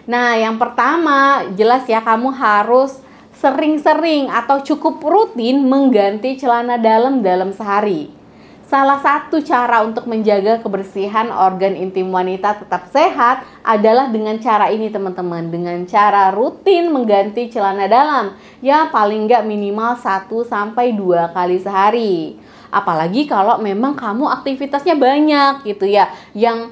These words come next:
memicu keringat itu banyak. Nah, itu kan otomatis akan meningkatkan kelembaban di area vagina akibat berkeringat tadi. Otomatis mengganti celana dalamnya bisa lebih sering. Kemudian yang kedua,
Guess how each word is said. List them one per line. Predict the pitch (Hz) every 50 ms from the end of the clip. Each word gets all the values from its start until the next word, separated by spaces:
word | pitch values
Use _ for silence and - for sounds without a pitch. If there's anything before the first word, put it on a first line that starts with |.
| - - - -
memicu | 233 240 240 247 240 240 269 254 262 -
keringat | - 262 269 254 262 262 262 269 277
itu | 294 311
banyak. | 269 220 220 226 240 254 269 285 294 294 285 269 254 247 - - - - - - -
Nah, | 202 202 196 180 180 185
itu | 208 214 277
kan | 269 - 339 330 277
otomatis | 262 254 262 233 233 233 233 294 294 -
akan | - - 214 214 - - - 277 277 269 269
meningkatkan | 277 277 285 285 294 311 403 349 320 330 - 330 330 320 311 -
kelembaban | 262 240 233 226 214 214 196 196 226
di | 233 220 220 -
area | 202 208 226 220 226 220
vagina | 226 262 262 302 403 381 302 254 202 160 196
akibat | 202 - 202 190 190
berkeringat | 185 190 185 185 - 208 202 196 202 196 185
tadi. | 190 190 185 185 185 180 180 170 165 165 - - - - 196
Otomatis | 196 208 185 190 185 185 190 247 269 294 349 381 - - - - - - -
mengganti | 233 240 247 254 214 240 226 220 226 226 277 269 277
celana | 277 220 214 214
dalamnya | 208 202 190 190 190 190 214 240 247 220
bisa | 196 208 202 208 240 220
lebih | 208 196 180 180 180
sering. | 180 180 170 180 180 170 160 151 151 147 135 - - - - - - - - -
Kemudian | 254 262 285 320 302 359 359 359 320 320 320 302 262
yang | 233 240 233 226 226
kedua, | 269 233 247 254 262 262 233 208 180 - -